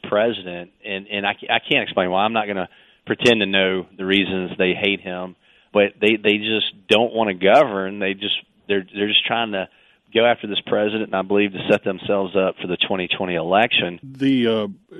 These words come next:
Speaker 2: conversation in question having to do with the, uh, president of Ukraine, President Zelensky of the Ukraine,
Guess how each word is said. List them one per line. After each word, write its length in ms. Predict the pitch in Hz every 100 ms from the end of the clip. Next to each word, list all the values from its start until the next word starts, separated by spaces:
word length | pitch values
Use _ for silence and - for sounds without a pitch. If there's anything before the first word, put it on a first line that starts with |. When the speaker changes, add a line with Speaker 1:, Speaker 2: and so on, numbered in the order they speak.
| -
Speaker 2:
conversation 760 | - 160 143 - 160 147 143
in 160 | 131 120
question 480 | - 143 - 113 101
having 260 | 110 104
to 80 | 107
do 160 | 101 110
with 220 | 107 -
the, 380 | 104 104 98 98
uh, 100 | 98
president 680 | - 123 110 107 101 98
of 160 | 107 98
Ukraine, 480 | 104 110 - 104 101
President 420 | 113 104 110 101
Zelensky 520 | 107 107 107 - 107
of 80 | 92
the 80 | 95
Ukraine, 500 | 107 - 95 92